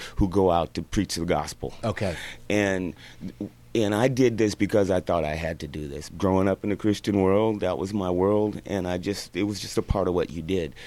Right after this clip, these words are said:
Speaker 1: Later on, you know, I became very disillusioned with religion and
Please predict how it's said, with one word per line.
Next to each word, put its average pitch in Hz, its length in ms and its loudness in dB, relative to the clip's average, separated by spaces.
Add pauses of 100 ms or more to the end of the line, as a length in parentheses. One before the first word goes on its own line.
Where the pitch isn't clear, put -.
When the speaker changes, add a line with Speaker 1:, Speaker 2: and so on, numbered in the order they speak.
(280)
Speaker 1:
Later 131 300 4
on, 95 320 2
you 87 100 -2
know, 82 160 -4
I 82 160 -6 (180)
became 85 460 -2
very 87 280 -2
disillusioned 78 580 -4
with 69 140 -6
religion 80 500 -4
and 78 220 -6